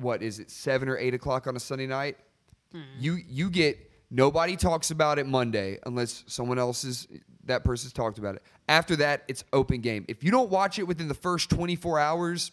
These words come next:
Speaker 1: sorry, it's, <laughs> it's spoiler city. And do not tell me that you haven't seen it yet, 'cause I will spoil the shit. Ask
Speaker 2: You,
Speaker 1: Harry.
Speaker 2: you would really do that? It's messed up.
Speaker 1: Well,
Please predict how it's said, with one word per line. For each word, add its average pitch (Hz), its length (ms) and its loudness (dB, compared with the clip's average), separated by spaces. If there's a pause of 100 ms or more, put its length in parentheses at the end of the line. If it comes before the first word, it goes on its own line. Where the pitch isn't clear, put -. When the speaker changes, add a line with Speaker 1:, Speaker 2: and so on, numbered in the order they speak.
(120)
Speaker 1:
sorry, 117 480 2 (260)
it's, 139 320 -2
<laughs> - 20 -10
it's 147 180 -4
spoiler 139 360 2
city. 107 400 -2 (1200)
And 135 320 2
do 151 160 2
not 180 200 2
tell 175 200 2
me 143 120 0
that 127 100 0
you 135 140 2
haven't 120 200 0
seen 131 220 -2
it 120 40 0
yet, 110 220 -2
'cause 113 180 -10
I 123 120 2
will 131 140 -2
spoil 123 440 0
the 110 100 -4
shit. 107 460 -4 (420)
Ask 175 280 4
Speaker 2:
You, - 80 -2
Speaker 1:
Harry. 175 300 6
Speaker 2:
you 392 80 4
would 370 140 0
really 311 260 -2
do 277 160 -4
that? 359 380 -2 (760)
It's - 140 -20
messed 196 460 -6
up. 196 260 -2 (680)
Speaker 1:
Well, 196 300 0